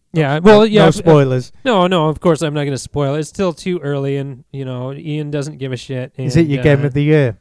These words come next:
Speaker 1: or is it contender?
Speaker 2: It, it made it really difficult. It made it difficult. I haven't decided yet.
Speaker 1: Yeah, I'm,
Speaker 2: I,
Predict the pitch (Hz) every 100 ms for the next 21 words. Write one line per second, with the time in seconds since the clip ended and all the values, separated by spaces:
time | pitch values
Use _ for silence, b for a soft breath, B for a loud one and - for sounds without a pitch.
0 | - 123 117 127 123 123 135 131 110 -
1 | _ _ _ _ _ _ _ _ _ _
2 | _ _ _ - 165 147 _ 170 165 165
3 | 156 - 143 151 147 127 127 123 131 120
4 | - _ _ 143 147 143 139 139 127 120
5 | 131 143 160 151 160 151 156 127 143 131
6 | 123 117 117 165 _ 123 117 104 151